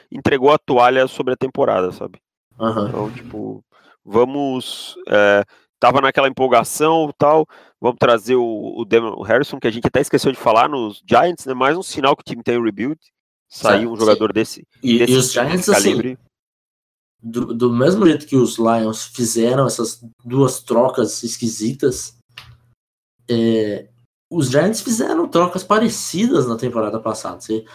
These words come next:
Speaker 2: lembra que eles trocaram pelo Alec Ogletree? Uma troca até que a gente
Speaker 1: Que a gente
Speaker 2: criticou na
Speaker 1: criticou.
Speaker 2: época.
Speaker 1: Uhum.
Speaker 2: E passou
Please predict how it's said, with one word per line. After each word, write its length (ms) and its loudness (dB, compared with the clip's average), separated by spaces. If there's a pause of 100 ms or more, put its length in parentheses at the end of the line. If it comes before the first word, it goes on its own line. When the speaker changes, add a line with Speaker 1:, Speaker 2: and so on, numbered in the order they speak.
(220)
Speaker 2:
lembra 280 -2
que 80 0
eles 160 -6
trocaram 440 0
pelo 280 2
Alec 360 0
Ogletree? 600 0 (1300)
Uma 220 0
troca 220 -2
até 500 0 (580)
que 100 -6
a 40 -2
gente 240 -8
Speaker 1:
Que 100 -4
a 40 4
gente 180 0
Speaker 2:
criticou 160 0
na 140 0
Speaker 1:
criticou. 180 -4 (300)
Speaker 2:
época. 120 -12
Speaker 1:
Uhum. 320 -20 (1000)
Speaker 2:
E 720 4 (160)
passou 800 0